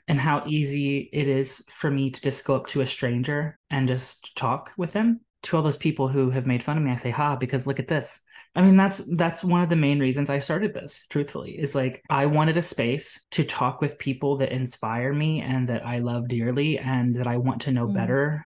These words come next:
Speaker 1: That was the diving board for creating this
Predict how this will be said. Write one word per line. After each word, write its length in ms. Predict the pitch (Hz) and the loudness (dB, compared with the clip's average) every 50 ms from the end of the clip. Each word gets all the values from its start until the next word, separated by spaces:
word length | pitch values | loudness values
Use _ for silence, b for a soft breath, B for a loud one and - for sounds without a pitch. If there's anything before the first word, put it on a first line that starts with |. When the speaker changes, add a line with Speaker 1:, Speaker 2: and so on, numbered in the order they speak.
| _ _ - | _ _ -6
Speaker 1:
That 420 | 147 135 135 120 127 110 - - - _ _ _ _ - | -2 0 0 2 0 0 -2 -6 -16 _ _ _ _ -12
was 340 | - 165 151 147 135 131 135 | -6 -2 0 0 0 0 0
the 80 | 127 131 | -2 -2
diving 440 | 123 135 113 120 123 131 135 135 131 | -2 0 -2 -2 0 0 0 0 0
board 280 | 131 135 131 131 135 131 | 0 0 0 0 -2 -2
for 220 | - 143 131 123 | -4 -4 -4 -4
creating 400 | - - - 127 123 127 127 127 | -4 -6 -4 -4 -2 0 0 0
this 420 | 123 123 123 - - - - - | 0 -2 -4 -6 -8 -10 -12 -16